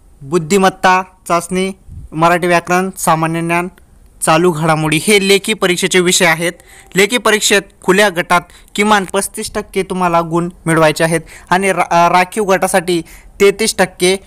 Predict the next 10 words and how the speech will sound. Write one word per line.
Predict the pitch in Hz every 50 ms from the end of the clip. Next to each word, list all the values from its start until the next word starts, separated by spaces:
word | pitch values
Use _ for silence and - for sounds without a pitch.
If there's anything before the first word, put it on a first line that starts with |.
| - - -
गुण | 156 175 185 185
मिळवणे | 190 185 175 180 170 170 185
आवश्यक | 175 165 165 170 170 - - 180 -
आहे. | 170 165 165 156 135
त्यानुसार | - - - - _ - 180 185 190 226 214 - 214 180 170 160 165 _ _ _ _ _ _ _ - - - - _ - - -
तुम्ही | 220 220 220 220 220
मैदानी | 220 208 196 185 180 180 185 196
चाचणी | 185 - 180 165 - - 185 196
देऊ | 196 175 185 185 190 208
शकणार | 196 - 202 175 - 165 165 170